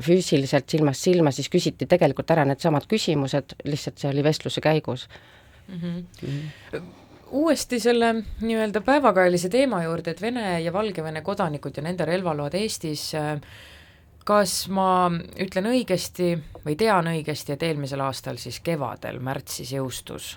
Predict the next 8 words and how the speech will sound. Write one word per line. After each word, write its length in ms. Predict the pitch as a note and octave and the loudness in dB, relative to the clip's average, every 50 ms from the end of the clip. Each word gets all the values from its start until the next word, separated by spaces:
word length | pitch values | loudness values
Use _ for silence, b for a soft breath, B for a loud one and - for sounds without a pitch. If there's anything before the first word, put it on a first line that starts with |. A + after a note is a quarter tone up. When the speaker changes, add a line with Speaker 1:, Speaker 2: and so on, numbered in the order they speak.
| - - - | -18 -20 -20
Speaker 2:
see 180 | - - C#3 - | -14 -12 -8 -4
seadus, 640 | - B3 C4+ B3 G3+ F3 - E3+ E3 D#3+ - - - - | 0 2 2 2 2 2 0 -2 -2 -2 -6 -10 -8 -4
et 480 | - D3 C#3+ C#3+ C#3 C#3 - - - C#3+ C#3 C#3 C#3 | -2 0 0 0 -2 -4 -8 -8 -4 -2 -2 0 0
relvalubadest 720 | D#3 E3+ F3 E3 D3+ D#3+ E3 D#3+ D3+ C#3+ - C#3 - - - | 0 0 0 0 -2 -2 -2 -2 -2 -2 -4 -8 -8 -8 -8
nad 140 | C3 C3 C3+ | -8 -6 -2
jäävad, 560 | C#3+ D#3 D3+ C#3 C3 B2 B2+ B2+ - - B2+ | -2 -2 -2 -2 -4 -6 -8 -8 -10 -10 -8
äh, 180 | B2 B2 B2+ - - | -8 -8 -10 -8 -6
ilma? 480 | D#3+ F#3 F#3+ F3+ C3+ - - - - | -4 -4 -2 -4 -4 -6 -10 -12 -14